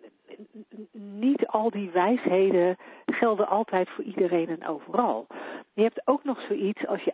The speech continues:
eigen flow, je eigen intuïtie, je eigen wijsheid. Dat wat bij jou past, dat, dat, dat wat voor jou, eh, goed is. En, ehm, om het, om het misschien heel erg enthousiast door te trekken.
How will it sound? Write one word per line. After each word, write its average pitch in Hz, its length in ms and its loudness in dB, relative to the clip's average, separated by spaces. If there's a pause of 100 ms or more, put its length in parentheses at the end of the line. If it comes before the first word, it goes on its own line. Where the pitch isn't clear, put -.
eigen - 380 2
flow, 170 500 2
je 156 220 0
eigen 202 340 2
intuïtie, 160 600 -6
je 165 120 0
eigen 196 380 0
wijsheid. 147 600 2
Dat 190 160 2
wat 202 160 0
bij 165 140 0
jou 156 280 2
past, - 340 -6
dat, 170 180 0
dat, 165 180 -8 (100)
dat 170 220 -8
wat 170 320 -10
voor 170 100 -4
jou, 151 400 2 (220)
eh, - 120 -14 (160)
goed - 360 0
is. - 300 -2 (840)
En, 190 460 2
ehm, 165 380 4 (500)
om 202 120 2
het, 196 140 -2
om 208 100 2
het 175 120 -6
misschien 175 300 0
heel 226 340 8
erg 208 260 4
enthousiast 196 640 -2
door 185 180 4
te - 140 -4
trekken. - 480 -2